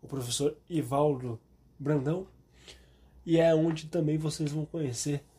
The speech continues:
um pouco da, da história de vida dele, um pouco do que ele proporcionou, o que, que ele conseguiu, o que ele conquistou através de seu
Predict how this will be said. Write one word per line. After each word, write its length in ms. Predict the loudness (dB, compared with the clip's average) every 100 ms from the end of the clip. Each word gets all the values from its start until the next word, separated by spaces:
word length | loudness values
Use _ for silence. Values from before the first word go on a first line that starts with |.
| _ -20 _
um 120 | -10
pouco 580 | -8 -2 -2 -2 -6 -6 -10 -20 _ _ _ _
da, 760 | -8 -6 -4 -2 -2 -4 -8 -12
da 160 | -12
história 540 | -10 -8 -8 -6 -4 -4
de 160 | -6
vida 260 | -6 -6 -8
dele, 440 | -4 -2 -2 -4 -10 _ _ _ _
um 80 | -8
pouco 280 | -6 -4 -2
do 180 | -4 -4
que 420 | -6 -6 -6 -8 -16 _
ele 600 | -4 2 2 2 -2 -6 -12 _
proporcionou, 1160 | -4 -2 0 0 0 -4 -6 -6 -8 -10 -10
o 60 | -12 -8
que, 160 | -8
que 100 | -2
ele 180 | -2 -4
conseguiu, 600 | -4 -4 -2 -4 0 2
o 40 | 0
que 160 | 0
ele 100 | -2
conquistou 920 | 0 0 0 0 0 0 2 0 0 -4 _ _ _ _ _
através 520 | -14 -8 -6 -4 -4
de 80 | -4
seu 200 | -6 -6